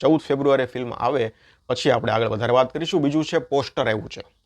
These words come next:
મલ્હાર ઠાકરની બે હજાર પચીસની પહેલી ફિલ્મ, જેનું નામ છે All the Best પંડ્યા.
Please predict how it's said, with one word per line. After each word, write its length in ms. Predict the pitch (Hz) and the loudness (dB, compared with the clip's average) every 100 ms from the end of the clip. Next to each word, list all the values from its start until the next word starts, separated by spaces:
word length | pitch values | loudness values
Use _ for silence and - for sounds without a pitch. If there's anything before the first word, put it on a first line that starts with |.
| 110 | -4
મલ્હાર 220 | 120 139 | 0 0
ઠાકરની 440 | - 123 131 131 | 0 -4 -4 -2
બે 140 | 127 123 | -2 0
હજાર 160 | 127 | -2
પચીસની 440 | - 123 127 117 123 | -4 -10 -10 -10 -8
પહેલી 320 | 120 123 135 | -4 -2 -2
ફિલ્મ, 280 | - 131 139 _ _ - _ _ _ | -4 -8 -8 _ _ -20 _ _ _
જેનું 240 | 123 131 123 | 0 2 6
નામ 240 | 131 151 | 6 6
છે 180 | - 135 | 2 -2
All 260 | - 131 | 2 2
the 140 | 147 147 | 4 2
Best 240 | 120 123 - | 2 -2 -4
પંડ્યા. 340 | 120 110 - | -10 -8 -12